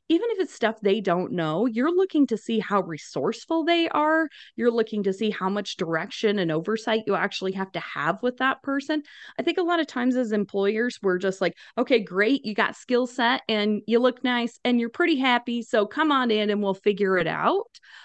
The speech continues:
But try to figure out some of that beforehand, because there's nothing worse than hiring, like, an office. If you run a lean and mean office like we do, with somebody that's not resourceful and they are constantly like, "Well,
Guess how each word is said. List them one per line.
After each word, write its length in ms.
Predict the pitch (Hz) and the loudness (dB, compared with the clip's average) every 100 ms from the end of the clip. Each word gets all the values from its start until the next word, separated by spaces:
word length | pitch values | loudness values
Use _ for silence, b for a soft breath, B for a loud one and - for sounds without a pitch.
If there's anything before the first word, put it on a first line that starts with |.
| B | B
But 220 | 277 - | -10 -10
try 320 | - - 302 | -12 -6 0
to 80 | 427 427 | 0 2
figure 320 | 392 370 330 | 0 0 0
out 240 | 262 262 - | 0 -2 -4
some 240 | 247 233 | -2 0
of 160 | 220 196 | -2 0
that 200 | 202 - | -2 0
beforehand, 720 | 180 - 180 180 180 147 - - B B | -6 -4 0 0 0 -4 -6 -12 B B
because 240 | 285 294 262 | -2 0 0
there's 160 | 277 | 2
nothing 360 | 302 339 370 302 | 2 2 2 2
worse 220 | 247 240 | 2 -2
than 200 | - 196 | -4 -4
hiring, 500 | 185 208 202 196 180 | -2 -2 0 -2 -2
like, 180 | 180 175 - | -2 -4 -4
an 100 | 185 - | -6 -4
office. 400 | 196 220 202 190 | -4 -2 -2 -4
If 100 | 185 | -2
you 120 | 208 | -2
run 160 | 214 214 | 0 0
a 100 | 190 | 0
lean 160 | 214 | 0
and 80 | 220 | 0
mean 160 | 202 196 | 0 0
office 380 | 202 233 190 - | -2 -2 -6 -6
like 120 | 175 | -4
we 140 | 220 240 | -2 0
do, 240 | 196 180 B B B | 0 0 B B B
with 140 | 208 | -4
somebody 300 | - 220 226 | 0 2 2
that's 280 | 214 190 - | 0 -2 0
not 320 | 202 175 196 | 0 2 -2
resourceful 960 | - 165 - 175 180 220 - 320 359 370 b b - | -4 -10 -6 -2 -2 -4 -4 -2 0 -2 b b -4
and 340 | 208 208 202 - 202 | 0 2 2 -2 -2
they 480 | 196 185 185 175 - _ _ - | 0 2 4 2 0 _ _ 0
are 120 | 214 | 0
constantly 800 | 208 - - 208 208 - 190 202 | 0 -6 -4 -2 -2 -6 -4 -2
like, 180 | 180 160 B B - | 0 -2 B B -4
"Well, 300 | 320 349 | -2 -2